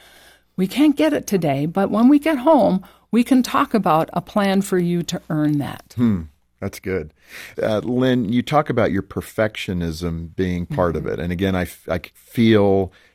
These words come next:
Speaker 2: moms in the audience going, "That's me," that perfectionism. How did perfectionism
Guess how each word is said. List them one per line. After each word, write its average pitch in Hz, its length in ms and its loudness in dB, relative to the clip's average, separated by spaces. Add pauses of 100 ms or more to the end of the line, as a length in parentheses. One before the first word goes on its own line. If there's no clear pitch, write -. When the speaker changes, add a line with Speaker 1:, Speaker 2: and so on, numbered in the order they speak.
(120)
Speaker 2:
moms 98 540 2
in 95 100 -2
the 90 120 -2
audience 87 460 -2
going, 82 400 -10
"That's 98 260 -10
me," 104 420 -6 (280)
that 95 180 -4
perfectionism. 90 800 -4
How 131 160 -2
did 156 180 0
perfectionism 92 960 -6